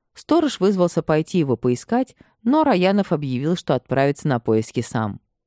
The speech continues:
Он вспомнил, что когда они подымались по лестнице, что-то упало у его ног, только он не обратил на это внимания. Конечно, это и был бумажник, он сейчас найдёт его и вернётся наверх.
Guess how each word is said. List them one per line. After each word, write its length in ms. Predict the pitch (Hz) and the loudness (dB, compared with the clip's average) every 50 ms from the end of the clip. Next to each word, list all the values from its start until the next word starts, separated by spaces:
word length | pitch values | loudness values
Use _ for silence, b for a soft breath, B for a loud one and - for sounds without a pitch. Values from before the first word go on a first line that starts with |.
| _ _ _ _ _ _ _ _ _ _ _ _ _ | _ _ _ _ _ _ _ _ _ _ _ _ _
Он 200 | - 202 220 220 | 0 2 2 2
вспомнил, 480 | 202 - - - - 302 294 240 170 139 | 0 -2 -4 0 2 4 4 4 2 0
что 200 | - - - 156 | -2 -2 -4 0
когда 300 | - 165 160 170 180 180 | 0 0 0 2 2 2
они 160 | 180 175 160 | 2 2 0
подымались 500 | - 160 151 156 165 170 165 147 139 - | 0 -2 -2 -2 0 0 2 0 0 -2
по 140 | - 151 151 | -2 -2 0
лестнице, 460 | 185 240 285 - - 170 139 - - | 0 0 -2 -2 -4 -6 -4 -4 -8
что-то 360 | - - - 269 277 - - | -10 -4 -4 -4 -2 0 0
упало 380 | 240 214 - - 196 202 202 190 - | 0 0 2 0 2 2 2 2 2
у 100 | 170 190 | 2 2
его 220 | 190 180 - 208 | 2 2 2 2
ног, 280 | 202 170 107 85 - - _ _ _ _ | 2 2 0 -2 -6 -14 _ _ _ _
только 240 | - 185 190 - - | -4 -4 -2 0 2
он 100 | 196 196 | 2 2
не 80 | 208 | 2
обратил 460 | 214 208 202 220 226 233 - 208 151 120 | 2 2 2 0 0 0 0 0 0 2
на 120 | 117 113 | 2 0
это 140 | 110 - 117 | 0 -2 -4
внимания. 560 | 117 127 131 139 143 127 123 117 104 90 - - _ _ _ _ _ _ _ | -2 -2 -2 0 0 -2 -2 -4 -6 -8 -10 -14 _ _ _ _ _ _ _
Конечно, 460 | - 117 120 160 226 285 - - 202 | -2 0 2 2 0 0 0 0 -2
это 180 | 208 202 - | -2 0 -2
и 60 | 214 202 | -2 0
был 200 | 196 226 240 214 | 0 0 0 0
бумажник, 600 | 160 139 131 120 120 120 113 104 107 101 113 - - - | 0 -2 -2 0 -2 -2 -2 -4 -6 -8 -8 -10 -6 -4
он 160 | 294 359 339 | -4 -2 -2
сейчас 360 | - 175 156 - 123 113 - | -4 -4 -2 0 -2 -2 0
найдёт 400 | - 120 120 127 175 240 262 - | 0 0 0 2 2 0 0 0
его 240 | - 190 165 170 - - | -4 -2 0 -2 -2 0
и 100 | - 339 | 0 0
вернётся 460 | 320 240 160 135 135 151 - - 139 | 0 0 0 0 -2 -2 -2 -2 -2
наверх. 480 | 120 104 98 98 95 92 - - - | -2 -2 -2 -2 -4 -6 -6 -12 -20